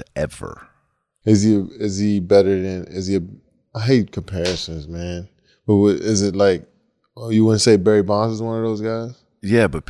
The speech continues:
Speaker 1: yeah, and we talked about this too, and which is ridiculous because, like, I'm over, like, I know this is <laughs> crazy, but I'm over the steroid thing, bro. I really am. So, like, um,
Speaker 2: Hitting that baseball, man, that's a lot of hand-eye coordination with
Speaker 1: No, no,
Speaker 2: that.
Speaker 1: no, I know. And what I mean by I'm over it is that, like,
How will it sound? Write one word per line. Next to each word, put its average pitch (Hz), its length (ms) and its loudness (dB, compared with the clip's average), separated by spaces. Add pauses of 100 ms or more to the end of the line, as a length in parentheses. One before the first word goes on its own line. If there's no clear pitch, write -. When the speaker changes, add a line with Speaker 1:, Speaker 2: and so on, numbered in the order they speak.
Speaker 1:
yeah, 104 180 -4
and 98 100 -2
we 98 80 -2
talked 120 240 0
about 98 200 -2
this 98 200 -4
too, 113 180 -2
and 82 160 -4
which 87 140 -8
is 78 140 -8
ridiculous 78 520 -6
because, 71 360 -12
like, 73 160 -8
I'm 95 160 -6
over, 90 520 0
like, 76 220 -8
I 71 60 -6
know 95 140 -2
this 80 180 -6
is - 80 -4
<laughs> - 20 -6
crazy, 90 400 -4
but 78 160 -2
I'm 80 140 -2
over 80 200 0
the 69 60 -10
steroid 69 500 -6
thing, 57 220 -12
bro. 50 200 -14 (120)
I 69 40 -12
really 73 320 -4
am. 64 200 -10 (360)
So, 85 220 0
like, 76 420 0 (220)
um, 73 540 -8
Speaker 2:
Hitting 147 180 4
that 107 220 4
baseball, 92 460 2
man, 87 180 -8
that's 104 140 -6
a 95 40 -12
lot 92 200 0
of 92 60 -8
hand-eye 90 380 -6
coordination 90 640 -6
with 113 80 -4
Speaker 1:
No, 123 80 2
no, 123 80 2
Speaker 2:
that. 117 60 0
Speaker 1:
no, 107 180 0
I 95 120 -4
know. 98 340 -4
And 101 160 -6
what 101 100 -2
I 104 60 0
mean 104 220 -2
by 92 180 0
I'm 85 120 -4
over 80 380 -6
it 71 100 -10
is 69 220 -10
that, 73 180 -8
like, 71 320 -10